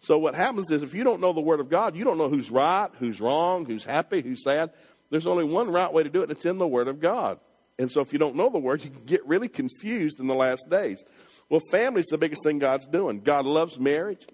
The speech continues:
God loves children, parenting, growing old, all the stuff. But if you don't know that, you don't know to chase it.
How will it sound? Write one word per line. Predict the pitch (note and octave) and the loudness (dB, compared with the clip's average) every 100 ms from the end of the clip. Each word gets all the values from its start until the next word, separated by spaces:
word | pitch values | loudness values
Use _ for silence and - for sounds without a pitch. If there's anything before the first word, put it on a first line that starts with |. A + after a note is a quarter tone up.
| G#2+ | -2
God | C3+ C#3 | 0 2
loves | C#3 C3 B2 | 0 -2 -2
children, | - E3 E3+ F#3+ - _ - | -2 0 0 -4 -16 _ -2
parenting, | D3+ F3 F3 F3+ F3 _ _ G2+ | 0 0 -2 -4 -6 _ _ 2
growing | D3+ D#3 D3 | 4 4 2
old, | C3+ D#3 F3 F#3 | 2 2 2 0
all | C#3 D#3 | 2 2
the | D#3+ | 0
stuff. | - E3+ C#3 | 0 0 2
But | C3+ | -2
if | D#3 | 0
you | |
don't | D3 A2+ B2 | 0 0 0
know | F3+ B3+ | 0 2
that, | B2+ C3+ | 0 -2
you | A#2 C#3+ | -2 0
don't | C#3+ | 0
know | A2+ A2+ | -2 -2
to | B2 | -4
chase | - F#3 E3+ | -2 -4 -4
it. | - | -10